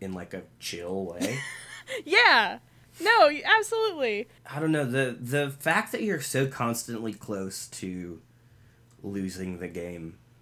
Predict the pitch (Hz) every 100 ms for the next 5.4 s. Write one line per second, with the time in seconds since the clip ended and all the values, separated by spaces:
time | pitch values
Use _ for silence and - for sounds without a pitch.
0 | _ _ _ _ _ 87 101 104 95 92
1 | - 247 247 233 175 170 - - 170 185
2 | 143 104 120 - 135 135 - 139 135 139
3 | 139 - 120 120 151 165 170 160 135 131
4 | 131 123 117 117 - - _ - 110 110
5 | 104 101 98